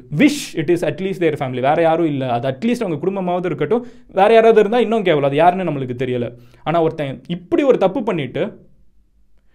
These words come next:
ஒரு, ஒரு பிரெக்னென்ட்டா இருக்கிற பொண்ணு, ஏழு பேரை கொன்னவன், அம்மா பொண்ணுன்னு பாகுபாடு பார்க்காம எல்லாரையும் மாத்தி மாத்தி தப்பு பண்ணவங்களை வந்து பதினோரு பேரையும் வெளியில வந்து வெல்கம் பண்ற விதமா இது?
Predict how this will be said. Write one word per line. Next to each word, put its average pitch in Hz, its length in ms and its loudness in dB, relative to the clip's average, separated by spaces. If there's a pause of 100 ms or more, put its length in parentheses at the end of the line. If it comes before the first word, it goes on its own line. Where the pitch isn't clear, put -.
(140)
ஒரு, 208 180 8
ஒரு - 280 2 (100)
பிரெக்னென்ட்டா 240 400 0
இருக்கிற 160 280 0
பொண்ணு, 120 440 -8
ஏழு 165 300 0
பேரை 202 220 -2
கொன்னவன், 135 800 -6
அம்மா 180 420 -4
பொண்ணுன்னு 165 300 -4
பாகுபாடு 165 400 -4
பார்க்காம 143 300 -2
எல்லாரையும் 190 420 -2
மாத்தி 156 220 -2
மாத்தி 170 320 -4
தப்பு 131 220 -6
பண்ணவங்களை 117 500 -8
வந்து 113 260 -6
பதினோரு 190 500 0
பேரையும் 165 380 -4
வெளியில 202 200 0
வந்து 143 220 -4
வெல்கம் 214 400 0
பண்ற 147 220 -2
விதமா 160 380 2
இது? 131 340 -6